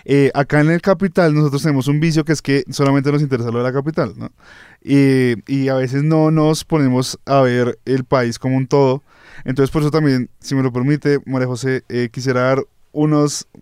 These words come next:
par de comentarios porque pues tampoco tenemos el tiempo para podernos analizar, digamos, departamento por departamento, eh, los resultados electorales, pero sí me gustaría hacer como, eh, una visión general sobre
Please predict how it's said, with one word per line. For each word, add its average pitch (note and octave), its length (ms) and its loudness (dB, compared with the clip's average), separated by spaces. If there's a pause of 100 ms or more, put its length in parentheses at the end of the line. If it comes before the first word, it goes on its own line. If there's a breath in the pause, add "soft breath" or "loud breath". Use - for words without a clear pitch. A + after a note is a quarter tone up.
(140)
par E3+ 180 0
de G3 80 0
comentarios E3+ 480 -2
porque D3+ 180 -6
pues C#3 160 -4
tampoco B2+ 400 -4
tenemos C3 360 -2
el C#3 100 -4
tiempo A2+ 200 -6
para C3+ 280 0 (400 loud breath)
podernos B2 320 0
analizar, C3+ 480 0
digamos, B2 420 0
departamento B2+ 640 -2
por C3+ 120 -4
departamento, B2 1000 -2 (340 soft breath)
eh, C3 140 -2
los B2+ 160 0
resultados A#2 720 -2
electorales, C3+ 580 -2
pero D3+ 240 2
sí D3 140 -4
me D3 80 0
gustaría D#3 380 0
hacer C#3+ 220 -2
como, D3+ 380 0 (460 loud breath)
eh, B2 640 2
una D3 160 2
visión D#3+ 240 0
general D#3 480 0
sobre C#3 420 2